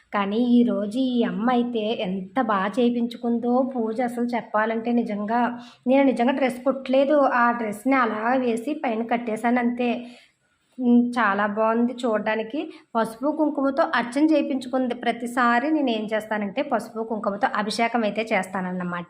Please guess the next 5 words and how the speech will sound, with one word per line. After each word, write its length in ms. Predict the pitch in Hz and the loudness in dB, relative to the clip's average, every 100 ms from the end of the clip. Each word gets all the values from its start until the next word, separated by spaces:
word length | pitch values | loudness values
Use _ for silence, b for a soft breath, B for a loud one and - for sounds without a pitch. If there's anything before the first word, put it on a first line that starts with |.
| - | -6
అమ్మకి. 560 | 196 185 180 185 170 B B B | -4 -4 -6 -8 -10 B B B
కానీ 320 | 226 226 277 381 | 0 2 2 2
ఈరోజు 920 | 247 240 247 220 220 247 247 247 - | 2 4 4 2 2 2 2 2 -2
అభిషేకం 480 | 190 196 220 214 240 | -4 -2 -2 0 -2
చేయించుకుంది, 840 | 247 247 240 240 262 269 392 508 | 0 2 2 0 0 0 0 -4